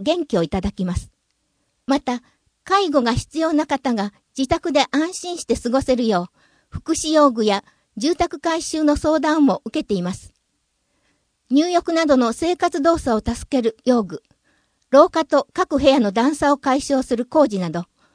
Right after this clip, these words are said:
福祉制度を利用できるものもご紹介します。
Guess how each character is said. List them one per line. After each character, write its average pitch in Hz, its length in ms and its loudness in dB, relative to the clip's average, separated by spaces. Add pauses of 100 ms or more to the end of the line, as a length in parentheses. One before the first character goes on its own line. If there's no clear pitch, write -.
(300)
福 285 240 -4
祉 349 40 2
制 370 320 0
度 247 140 4
を 226 60 6
利 226 100 0
用 302 160 4
で 285 140 2
き 294 120 -4
る 277 120 2
も 269 100 6
の 262 140 4
も - 260 0
ご 196 140 -6
紹 277 200 2
介 262 240 0
し - 140 -6
ま 214 100 -2
す。 - 180 -12